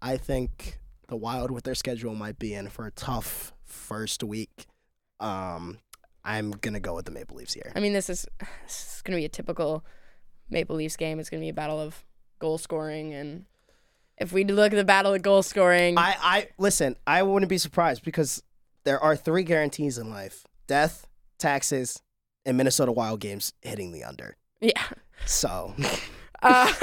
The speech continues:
Speaker 2: <laughs> no, the Leafs, um, if it comes down to a battle of goal scoring, which I firmly believe it will, because both teams kind of lack a s-, strong defensive, uh,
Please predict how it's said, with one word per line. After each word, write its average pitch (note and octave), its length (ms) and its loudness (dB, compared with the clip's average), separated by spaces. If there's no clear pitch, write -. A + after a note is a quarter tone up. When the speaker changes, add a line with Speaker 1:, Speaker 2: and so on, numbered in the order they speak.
Speaker 2:
<laughs> - 0 -
no, C4+ 400 10
the A#3+ 180 6
Leafs, C4+ 380 4
um, A3 500 8
if A3+ 100 6
it - 40 4
comes C#4+ 200 8
down A#3+ 180 6
to A3+ 80 0
a G3 40 -2
battle F#3 220 8
of F3+ 80 -2
goal E3+ 140 2
scoring, F3 360 0
which - 380 -8
I E3 160 4
firmly F#3 300 0
believe E3+ 260 2
it C3 80 4
will, G3+ 260 8
because F3 380 -2
both D#3+ 200 -2
teams D#3+ 280 -4
kind D3+ 200 -4
of D3+ 80 -6
lack C#3+ 340 -2
a A2+ 180 -6
s-, - 240 -14
strong - 380 -8
defensive, - 680 -12
uh, G#2+ 280 0